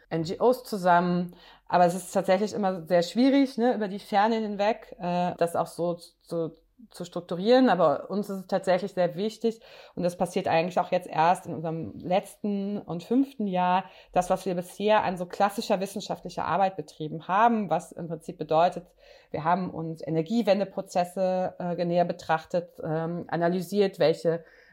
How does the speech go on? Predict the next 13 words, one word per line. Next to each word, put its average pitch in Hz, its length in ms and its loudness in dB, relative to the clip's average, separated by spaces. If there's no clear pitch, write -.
äh, 165 240 4
Gesetze 202 720 2
und 175 80 -6
Instrumente 254 640 2
es - 120 -6
in 202 140 -4
vers-, 190 160 -6
in 190 340 -6
vierunddreißig 180 640 -2
afrikanischen 175 520 -6
Staaten 175 460 -4
gibt, 175 440 -6
ähm, 165 460 -2